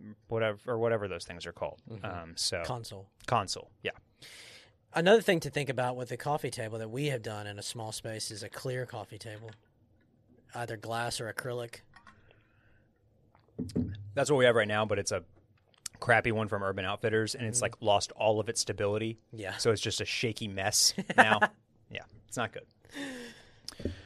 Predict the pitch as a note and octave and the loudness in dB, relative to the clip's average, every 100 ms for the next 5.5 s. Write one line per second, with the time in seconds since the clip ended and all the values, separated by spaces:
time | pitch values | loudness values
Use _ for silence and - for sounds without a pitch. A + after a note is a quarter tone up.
0 | - - - - C#3 C#3 C3+ C3+ C3 B2+ | -20 -20 -20 6 10 12 10 8 6 0
1 | A#2+ - - - C#3 E3+ D#3 - - B2+ | -6 -18 -20 -16 4 8 8 6 -6 6
2 | C#3+ A#2 - C#3+ C#3+ C#3+ - - - - | 6 6 4 6 8 6 2 -6 -4 -4
3 | - - G#3 - D#4 D#4 C4+ A#3 G#3 G3 | -2 6 6 6 0 -2 -2 0 2 4
4 | F3 D#3 D#3 C#3 - C#3 D3 - C#3 C3+ | 4 2 -2 -4 -4 2 2 2 -6 -4
5 | C3+ C3+ C3+ B2+ | 0 2 4 4